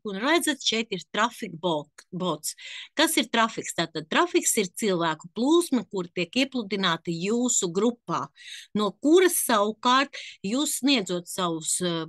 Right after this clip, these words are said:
savu piedāvājumu, informāciju. Ļoti bieži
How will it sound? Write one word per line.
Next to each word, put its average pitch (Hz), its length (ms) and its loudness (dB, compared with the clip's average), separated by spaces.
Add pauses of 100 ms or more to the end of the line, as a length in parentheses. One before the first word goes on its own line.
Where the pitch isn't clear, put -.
(140)
savu 175 320 0
piedāvājumu, 262 720 6 (160)
informāciju. 254 720 2 (720)
Ļoti 247 320 0
bieži 285 500 4